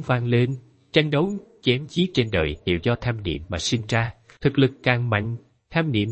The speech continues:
càng lớn, khi mất đi sức mạnh, tham niệm cũng chỉ là ảo mộng. Ngay khi đạo trưởng dứt lời, hai người kia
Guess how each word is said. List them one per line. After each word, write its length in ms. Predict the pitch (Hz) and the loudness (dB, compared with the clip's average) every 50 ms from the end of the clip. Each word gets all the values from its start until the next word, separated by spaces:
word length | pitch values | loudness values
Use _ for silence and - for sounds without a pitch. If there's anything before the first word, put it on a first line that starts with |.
| - | -2
càng 200 | - 98 95 98 | -2 -4 -2 -2
lớn, 340 | 95 104 110 117 143 185 196 190 _ _ _ _ _ | 0 0 2 2 0 -2 -6 -10 _ _ _ _ _
khi 160 | - - 123 | -2 0 0
mất 260 | 123 147 165 156 - 131 | 2 2 -2 -4 -2 0
đi 120 | 120 113 | 0 0
sức 300 | - - - 180 - - | 0 0 -2 -4 -2 -2
mạnh, 260 | 98 76 80 85 95 101 - _ _ _ _ _ _ _ _ | -2 -2 -2 -6 -12 -14 -16 _ _ _ _ _ _ _ _
tham 200 | - 165 156 147 | -2 -2 -2 0
niệm 220 | 113 104 95 101 101 | 0 0 0 0 -4
cũng 200 | - 127 131 143 | -4 -4 -4 -4
chỉ 180 | - 139 143 139 | -2 -2 -2 0
là 220 | 123 101 85 - - | 0 -4 -6 -6 -4
ảo 160 | 123 113 - | -4 -4 -2
mộng. 400 | 151 147 123 92 85 92 101 101 - _ _ _ _ - | 0 0 0 0 0 -2 -6 -10 -14 _ _ _ _ -2
Ngay 120 | 151 143 | 0 0
khi 160 | 131 - 156 139 | 0 0 -2 0
đạo 200 | - 92 92 104 | 2 2 0 0
trưởng 240 | - - 104 117 | 0 -2 -4 -2
dứt 240 | 117 185 202 - - | -2 -4 -6 -4 -2
lời, 260 | 90 85 82 78 76 78 - - _ _ _ - | -2 0 0 0 -2 -6 -12 -20 _ _ _ 0
hai 160 | 147 156 165 | 2 2 2
người 180 | 135 110 104 101 | 2 0 -2 -2
kia 220 | - - 135 151 | -2 -2 -2 -2